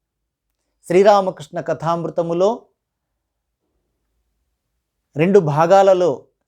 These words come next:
శ్రీరామకృష్ణ మఠం హైదరాబాద్ వాళ్ళు ప్రచురించారు. శ్రీరామకృష్ణ కథామృతంలో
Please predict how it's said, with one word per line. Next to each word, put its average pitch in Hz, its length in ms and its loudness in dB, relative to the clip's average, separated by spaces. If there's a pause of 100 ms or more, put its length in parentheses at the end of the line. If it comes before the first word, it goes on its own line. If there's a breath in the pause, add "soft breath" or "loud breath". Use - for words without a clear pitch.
(100)
శ్రీరామకృష్ణ 156 640 -6
మఠం 151 340 -4
హైదరాబాద్ 151 580 -2
వాళ్ళు 143 200 -4
ప్రచురించారు. 170 760 -4 (720)
శ్రీరామకృష్ణ 202 680 -2
కథామృతంలో 160 1040 -6